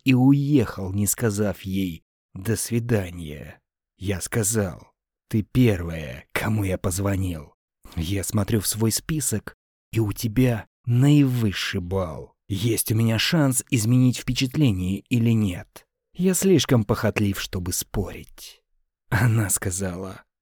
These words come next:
"Заходи". Так что я зашел и выебал ее. Когда мы закончили, она ныла еще два часа.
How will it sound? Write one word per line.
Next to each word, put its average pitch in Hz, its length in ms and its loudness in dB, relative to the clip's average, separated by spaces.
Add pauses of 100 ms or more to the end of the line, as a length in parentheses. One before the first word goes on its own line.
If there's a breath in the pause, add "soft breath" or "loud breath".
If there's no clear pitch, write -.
(120)
"Заходи". 226 880 2 (380)
Так 90 240 -4
что - 180 -2
я 104 160 2
зашел 104 520 0 (100)
и 131 100 4
выебал 107 600 2
ее. 85 480 -6 (440)
Когда 98 360 -2
мы 90 100 -6
закончили, 98 840 -2 (240)
она 156 280 6
ныла 160 340 6
еще 147 380 2
два 131 380 0
часа. - 760 -2